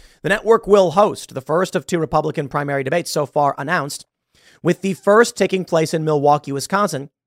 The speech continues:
on August twenty-third. Fox Business will host another at the Ronald Reagan Library, blah, blah, blah, blah. I don't care. The first debate may suffer from the absence of the Republicans' primary field current frontrunner, blah, blah, blah. All right, Fox News.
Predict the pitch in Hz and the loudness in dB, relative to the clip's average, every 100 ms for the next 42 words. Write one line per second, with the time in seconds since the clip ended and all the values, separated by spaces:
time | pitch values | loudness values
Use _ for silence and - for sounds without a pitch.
0 | - 156 156 143 - 143 127 214 110 - | -10 -6 -4 -6 -8 -6 2 2 2 -6
1 | _ _ _ _ - 120 - 127 123 135 | _ _ _ _ -4 -2 -4 -6 -6 -8
2 | 127 123 127 - 127 131 120 117 113 110 | -8 -6 -6 -6 -6 -4 -4 -6 -6 -8
3 | 107 110 98 113 165 165 170 160 120 95 | -6 -10 -8 -4 -2 0 -2 -2 -6 -8
4 | 104 95 92 101 139 - 95 98 - _ | -14 -14 -14 -10 -10 -10 -16 -16 -18 _
5 | 156 156 147 - _ _ _ _ _ _ | -8 -6 -8 -12 _ _ _ _ _ _
6 | _ _ - 120 170 156 160 151 _ _ | _ _ -16 -4 -4 -2 -4 -6 _ _
7 | _ - 165 170 - 226 170 135 - _ | _ -2 -2 2 4 2 2 -2 -4 _
8 | _ 170 175 180 185 196 185 160 160 147 | _ -2 0 2 4 4 0 -2 0 2
9 | 165 165 160 151 - - 156 156 156 143 | 2 0 -4 -6 -8 -4 -2 0 -2 -4
10 | 151 151 135 - _ - 160 151 _ - | -4 -4 -4 -12 _ -6 -4 -4 _ 2
11 | 247 254 170 127 156 - _ _ _ _ | 2 2 -4 -4 -6 -10 _ _ _ _
12 | _ _ _ 139 131 131 110 104 95 87 | _ _ _ -2 -2 0 -2 -4 -8 -12
13 | _ _ _ _ _ _ _ _ _ - | _ _ _ _ _ _ _ _ _ 0
14 | 254 - 202 175 170 180 160 - | 2 6 6 4 -2 -4 -4 -12